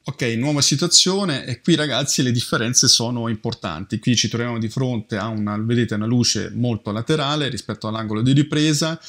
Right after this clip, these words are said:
eh, l-, situazione molto contrastata, e qui ragazzi è vero cambia un po' l'angolo di campo, eh, alla stessa, a parità diciamo di, eh, posizione del treppiede, eh, tutte le immagini sono state scattate ovviamente con treppiede, eh,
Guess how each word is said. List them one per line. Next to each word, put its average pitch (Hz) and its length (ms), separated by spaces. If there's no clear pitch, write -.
eh, 110 680
l-, 131 320
situazione 135 640
molto 131 380
contrastata, 127 920
e 120 140
qui 143 140
ragazzi 123 480
è 113 60
vero 120 280
cambia 123 300
un 110 80
po' 131 160
l'angolo 120 340
di 135 120
campo, 147 720
eh, 113 40
alla 104 600
stessa, 117 460
a 120 120
parità 117 520
diciamo 117 360
di, 117 320
eh, 104 180
posizione 127 480
del 117 180
treppiede, 113 720
eh, 95 420
tutte 127 200
le 117 60
immagini 120 260
sono 113 100
state 110 200
scattate 113 400
ovviamente 113 380
con 120 140
treppiede, 131 760
eh, 113 380